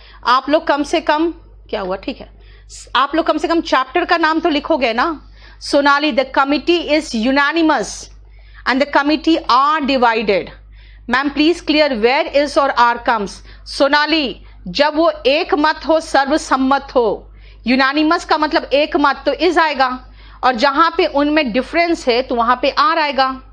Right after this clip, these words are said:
देवाशीष, अभी तो पीक्यूआरएस वगैरह का जो batch है वो जो चल रहा है उसी में admission ले लो, क्योंकि उसका हम अभी नया batch नहीं शुरू कर पाएंगे तुरंत ही, ठीक है। और विकास, वन सेवेंटी सेवन चार बार लिखने से नहीं होगा, वन सेवेंटी सेवन किस chapter का वो लिखोगे?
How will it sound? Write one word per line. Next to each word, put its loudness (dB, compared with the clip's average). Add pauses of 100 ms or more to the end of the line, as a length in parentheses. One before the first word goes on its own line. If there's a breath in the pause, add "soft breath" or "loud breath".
(2250 soft breath)
देवाशीष, 0
अभी 0
तो -2
पीक्यूआरएस 0
वगैरह 0
का -2
जो 0
batch -2
है 0
वो 2
जो -4
चल 0
रहा 2
है 0
उसी -4
में 0
admission -6
ले -2
लो, -2
क्योंकि -6
उसका 0
हम 0
अभी 0
नया -2
batch -2
नहीं -4
शुरू -6
कर -2
पाएंगे -6
तुरंत -10
ही, -12 (760 soft breath)
ठीक -6
है। -4 (300 soft breath)
और 0
विकास, -2 (200)
वन 2
सेवेंटी -2
सेवन -2
चार 0
बार 2
लिखने -2
से -2
नहीं 0
होगा, 0
वन 0
सेवेंटी -2
सेवन -2
किस -6
chapter -2
का -2
वो 2
लिखोगे? -6